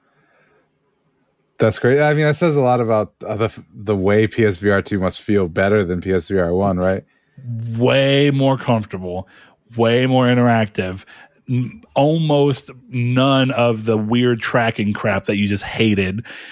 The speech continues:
Speaker 2: Uh, it's nice having vibration in not only your head, but on your hands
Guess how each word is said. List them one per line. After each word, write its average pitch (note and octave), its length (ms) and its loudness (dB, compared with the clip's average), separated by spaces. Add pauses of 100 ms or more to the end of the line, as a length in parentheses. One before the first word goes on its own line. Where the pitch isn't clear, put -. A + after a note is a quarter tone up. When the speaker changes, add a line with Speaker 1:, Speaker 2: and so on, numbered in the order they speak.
(180)
Speaker 2:
Uh, B2 200 2
it's C3 160 -2
nice C#3 320 0
having B2 340 0
vibration A2 720 0
in G#2+ 220 0
not A#2+ 180 2
only A#2+ 180 2
your G2+ 120 0
head, G#2 380 0
but G2+ 100 -2
on G#2 220 -2
your G2+ 100 -2
hands G2+ 560 0